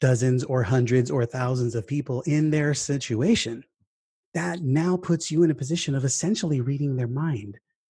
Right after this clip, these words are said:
Because if you've done your marketing well, you've done your targeting and positioning well, you're getting very similar people coming through your pipeline to talk to you on a regular basis. So you can start treating them all very similarly, and you'll be right on point.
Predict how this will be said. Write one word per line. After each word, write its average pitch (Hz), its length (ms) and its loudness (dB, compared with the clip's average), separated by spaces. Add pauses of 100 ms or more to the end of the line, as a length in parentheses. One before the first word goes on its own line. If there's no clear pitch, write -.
(580)
Because 127 240 2
if 123 100 -2
you've 127 140 0
done 156 220 8
your 151 120 6
marketing 107 440 2
well, 104 180 2
you've 107 160 -2
done 139 220 4
your 151 120 4
targeting 107 440 -2
and 107 120 0
positioning 107 480 -2
well, 110 260 -2 (300)
you're 151 280 -4
getting 165 420 4
very 143 320 2
similar 135 480 0
people 156 380 0
coming 110 320 -6 (100)
through 120 200 0
your 117 220 0
pipeline 104 520 -8
to 120 100 -6
talk - 340 -10
to - 100 -12
you 107 100 -6
on 110 80 -2
a 107 40 -2
regular 107 320 -4
basis. 151 380 -2 (300)
So - 120 0
you 143 200 4
can 190 160 4
start 143 280 -2
treating 190 500 4
them 120 240 2
all 185 520 2
very 185 400 4
similarly, 135 840 2 (880)
and 139 160 6
you'll 139 120 8
be 127 160 6
right 123 200 6
on 131 160 0
point. 175 320 2